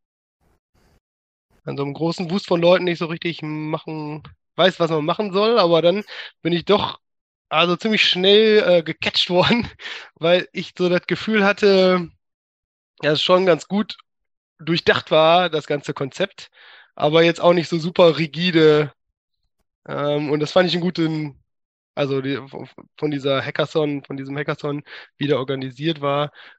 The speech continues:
ähm, fand ich so einen guten Trade-off eigentlich,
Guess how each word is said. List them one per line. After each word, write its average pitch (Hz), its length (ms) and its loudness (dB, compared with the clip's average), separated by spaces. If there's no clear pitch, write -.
ähm, 143 640 -2
fand 160 140 0
ich 151 60 -4
so 165 60 -4
einen 151 80 -4
guten 147 520 -6
Trade-off 170 560 2
eigentlich, 151 760 -2